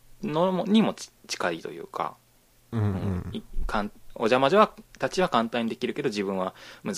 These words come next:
Speaker 1: しいんじゃなくって、お邪魔女たちも苦労して、自分も苦労するんだっていうことがわかるから、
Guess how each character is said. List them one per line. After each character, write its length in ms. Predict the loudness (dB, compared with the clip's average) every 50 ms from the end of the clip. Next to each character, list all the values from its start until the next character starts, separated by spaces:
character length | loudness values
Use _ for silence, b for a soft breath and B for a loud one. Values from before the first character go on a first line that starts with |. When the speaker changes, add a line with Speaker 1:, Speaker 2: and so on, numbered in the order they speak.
| -4 -4 -4
Speaker 1:
し 80 | -4
い 40 | -4
ん 40 | -6
じ 60 | -6
ゃ 40 | -8
な 60 | -8
く 120 | -10 -12 -16
っ 40 |
て、 180 | -10 -6 -2 -2
お 20 |
邪 200 | -2 -2 -2 -2
魔 120 | -2 -2 -2
女 80 | -4
た 120 | -6 -8 -10
ち 120 | -8 -4
も 220 | -2 -2 -2 -2 -4 b b b b b b b b b -20 -18 -12 -8
苦 140 | -6 -4 -4
労 140 | -4 -6
し 100 | -8 -6
て、 160 | -2 -2 -2 0
自 180 | -2 -4 -6
分 140 | -6 -4 -4
も 80 | -6 -6
苦 140 | -6 -6
労 120 | -8 -8 -8
す 140 | -10 -12 -10
る 120 | -10 -10
ん 60 | -8 -6
だ 120 | -6 -6
っ 40 | -6
て 180 | -8 -14 -16
い 40 | -14
う 40 | -12
こ 80 | -10 -8
と 80 | -8
が 80 | -8 -8
わ 100 | -10 -10
か 120 | -14 -14
る 100 | -16 -14
か 120 | -12 -10 -8
ら、 140 | -8 -8